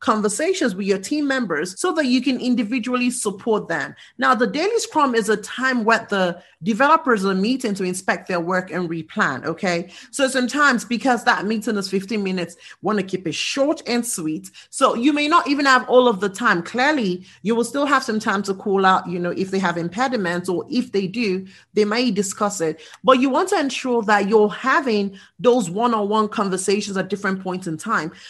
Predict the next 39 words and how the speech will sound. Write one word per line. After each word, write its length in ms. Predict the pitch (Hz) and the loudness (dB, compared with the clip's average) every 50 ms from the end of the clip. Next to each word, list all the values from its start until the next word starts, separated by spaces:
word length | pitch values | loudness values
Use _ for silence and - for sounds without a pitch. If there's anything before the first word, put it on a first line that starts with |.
| - - | -10 -6
because 320 | 208 208 - 240 220 175 185 | -4 0 2 2 2 2 2
you're 100 | 202 196 | 0 0
constantly 600 | 196 - 254 254 262 - 240 208 208 196 185 180 | 0 -2 -2 -2 0 0 0 0 0 0 0 -2
reviewing 600 | 180 170 185 180 151 170 202 190 190 185 190 180 | 0 0 -2 -4 -2 -4 -4 -2 -2 -2 -2 -2
the 80 | 175 165 | -2 -4
backlog 640 | 143 - 170 175 185 185 - 269 294 311 320 - - - | 0 2 2 2 2 2 2 4 6 6 4 4 2 -2
at 100 | - 196 | -2 0
different 340 | 190 233 233 247 240 226 226 | 0 -2 0 0 0 0 0
times 280 | 214 240 208 202 196 190 | 0 0 0 0 0 -2
during 240 | 208 220 220 208 185 | -2 -2 -2 0 0
the 100 | 196 185 | -2 -2
day 320 | - 233 240 233 196 190 | 0 0 2 2 2 0
to 140 | 190 196 196 | 0 -4 -6
see 180 | - - 240 | -4 -4 -2
maybe 220 | 214 214 214 190 196 | 0 0 0 0 -2
you 240 | 175 165 226 254 247 | -2 0 0 0 0
may 140 | 220 190 | 0 -2
catch 380 | 180 - - - 190 170 185 - | -4 -6 -6 -4 -4 -4 -4 -4
something 600 | - - 240 247 240 214 - - 151 151 151 160 _ - - 170 - _ | -4 -2 0 0 0 -2 -6 -8 -8 -8 -8 -10 _ -18 -20 -20 -20 _
that 240 | - 156 214 190 220 | 0 4 4 4 6
will 140 | 240 247 254 | 4 2 0
keep 260 | 254 - 247 214 - | 2 0 -2 -2 0
you 100 | 233 226 | -2 -2
busy 400 | 185 170 254 262 254 - 185 175 | 0 2 2 2 2 2 2 0
and 140 | 165 165 156 | 0 0 -2
help 340 | 151 214 214 208 196 202 - | 2 4 4 4 2 0 0
you 340 | 202 208 214 233 247 254 - _ _ | 0 2 2 0 0 -4 -8 _ _
go 180 | 143 190 185 185 | -2 0 0 0
help 320 | 175 180 185 180 180 185 | 2 2 2 2 2 0
your 120 | 180 160 160 | -2 -4 -4
team. 340 | - - 185 156 127 - - - - - - | -4 -6 -6 -6 -6 -8 -12 -14 -20 -20 -16
So 160 | - - 285 262 | -6 2 2 4
make 240 | 247 262 285 277 | 4 4 2 2
sure 160 | - 349 330 285 | 0 -2 -2 2
that 300 | 254 254 226 214 190 185 | 2 4 4 4 2 2
you 280 | 220 254 294 302 311 - | 2 4 4 2 2 2
as 180 | 247 247 - | 0 0 2
an 100 | 247 226 | 0 0
individual 840 | 220 214 208 202 185 196 240 269 269 - 190 170 165 170 175 185 - | 0 2 2 0 0 0 -2 -2 -2 0 2 2 2 2 0 -2 -6